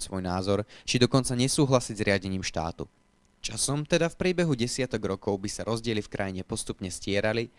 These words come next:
a stabilizovali a spojením oboch štátov by v tomto regióne mohol vzniknúť prosperujúci a silný štát.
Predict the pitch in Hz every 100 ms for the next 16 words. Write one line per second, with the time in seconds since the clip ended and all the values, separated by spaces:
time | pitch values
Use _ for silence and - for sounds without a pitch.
0 | - - - - 151 160 175 165 165 165
1 | 160 - - - 180 - 208 160 107 95
2 | 120 - 120 117 131 113 104 - 135 156
3 | 135 117 117 113 104 104 104 104 107 98
4 | 104 - 104 113 - 120 117 117 117 -
5 | - 101 95 92 - 82 69 -